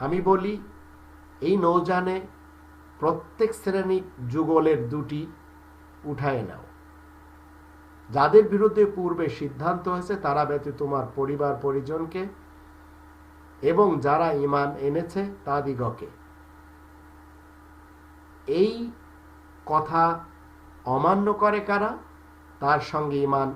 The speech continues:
এনেছিল অল্প কয়েকজন। এখন আপনি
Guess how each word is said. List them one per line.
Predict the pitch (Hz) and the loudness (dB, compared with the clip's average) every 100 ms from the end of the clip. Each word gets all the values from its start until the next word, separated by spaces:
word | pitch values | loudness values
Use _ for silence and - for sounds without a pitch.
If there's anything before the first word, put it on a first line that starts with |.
| - | -6
এনেছিল | 139 165 165 190 | -4 -6 -4 -4
অল্প | 190 139 131 123 127 - | -4 -2 -4 -4 -6 -8
কয়েকজন। | 110 101 90 80 73 - - - - - - - - - - - - 127 | -10 -10 -14 -18 -18 -20 -20 -20 -20 -20 -20 -20 -20 -20 -20 -20 -18 -10
এখন | 143 185 165 | -4 -2 2
আপনি | 151 - 170 165 131 | 0 -2 -4 -2 -2